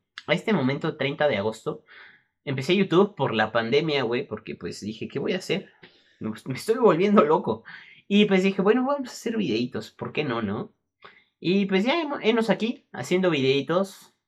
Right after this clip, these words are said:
según yo, bastante buenos. La cancioncita de introducción, bastante, bastante coqueta, que le hizo mi carnal, te lo repito para que vayan.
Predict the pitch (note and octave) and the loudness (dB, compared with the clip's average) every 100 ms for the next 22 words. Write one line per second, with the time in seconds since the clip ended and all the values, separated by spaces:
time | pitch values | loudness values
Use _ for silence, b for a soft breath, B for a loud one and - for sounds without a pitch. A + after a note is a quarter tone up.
0 | _ _ - E3+ G#3 G#3+ G#3 D#3+ F3 F3+ | _ _ -2 2 4 6 6 4 2 0
1 | E3+ D#3 F3 F#3 F#3+ - A2+ A#2+ B2 B2 | 0 0 0 0 -2 -6 -6 -2 -2 -2
2 | A#2+ D#3 - C#3+ A2+ A2 A2 A2 - C#3+ | -6 -6 0 0 0 -2 -2 -4 -2 -2
3 | D#3 - B B - A2 G#2 B2+ A#2+ A2 | -2 -6 B B -4 -4 -2 -2 0 -2
4 | G2 B2+ A#2 A2+ G#2 C#3 C3+ F3 G#2+ G2+ | -2 -4 -6 -6 -6 -4 -4 -4 -4 -6
5 | G2 G#2+ G2 G2+ A#2+ D#3 F3+ G#2+ G2+ G2 | -4 -6 -6 -6 -6 -6 -6 -6 -6 -8
6 | G2 D#3+ D#3+ - A2+ G#2 A2+ C#3+ D#3 E3+ | -6 -6 -2 -2 -2 -2 0 2 2 -2
7 | A3+ | -4